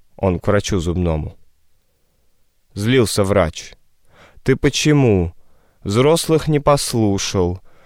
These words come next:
и полезную морковь на обед не кушал?" В магазине накупил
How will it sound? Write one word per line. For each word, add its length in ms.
и 120
полезную 520
морковь 600
на 180
обед 280
не 120
кушал?" 600
В 140
магазине 560
накупил 640